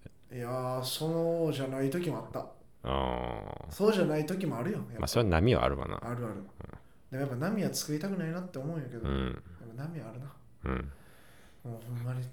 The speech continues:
Speaker 2: しんどいなって思う時もあれば。
Speaker 1: うん。チャクラ開くしかないよ、だから。
Speaker 2: え？
Speaker 1: チャクラ開くしかないよ。
Speaker 2: チャクラ開きたい。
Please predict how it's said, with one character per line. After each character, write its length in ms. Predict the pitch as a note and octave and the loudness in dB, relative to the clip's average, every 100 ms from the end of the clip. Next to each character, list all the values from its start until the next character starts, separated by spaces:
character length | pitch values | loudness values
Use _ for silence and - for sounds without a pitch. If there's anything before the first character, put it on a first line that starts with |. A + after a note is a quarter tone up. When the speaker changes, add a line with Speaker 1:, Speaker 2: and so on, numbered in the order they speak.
| - | -8
Speaker 2:
し 240 | - B2 | -6 -6
ん 100 | A2+ | -6
ど 120 | A#2 | -4
い 60 | B2 | -4
な 220 | A#2 A#2 | -4 -6
っ 40 | |
て 80 | A#2 C2+ C2 - - - - - - | -2 0 -2 -4 -10 -20 -20 -18 -10
思 180 | A#2+ A2+ | -8 -8
う 40 | |
時 200 | B2 A#2+ | -10 -10
も 120 | G#2+ | -8
あ 20 | |
れ 100 | G#2+ | -6
ば。 160 | A2+ A2 - - - | -4 -6 -10 -18 0
Speaker 1:
う 60 | |
ん。 160 | C#2 - - - - - - - - - | 0 0 -6 -16 -20 -20 -20 -20 -12 0
チ 120 | - | 0
ャ 40 | |
ク 80 | - | 4
ラ 80 | C2+ | 4
開 140 | D2+ E2 | 6 4
く 40 | |
し 60 | - | 2
か 80 | |
な 80 | C2+ | 0
い 40 | C#2 | 0
よ、 80 | G1+ | -2
だ 60 | |
か 80 | - D#2 D#2 - | -6 -6 -6 -2
ら。 80 | A#3+ | -2
Speaker 2:
え？ 100 | - - - | -2 -8 2
Speaker 1:
チ 100 | E2+ | 4
ャ 40 | |
ク 100 | - | 4
ラ 80 | C#2 | 2
開 160 | - | 2
く 80 | D2 | 2
し 80 | - | 0
か 60 | D2 | 0
な 100 | D2 | 0
い 40 | |
よ。 60 | C#2+ | 0
Speaker 2:
チ 60 | |
ャ 60 | E2 | -2
ク 160 | - A#2+ | -4 -6
ラ 80 | G#2+ - E3 | -6 -6 -2
開 80 | G3 | 0
き 80 | G3+ | -2
た 140 | - | 0
い。 100 | C3 | 0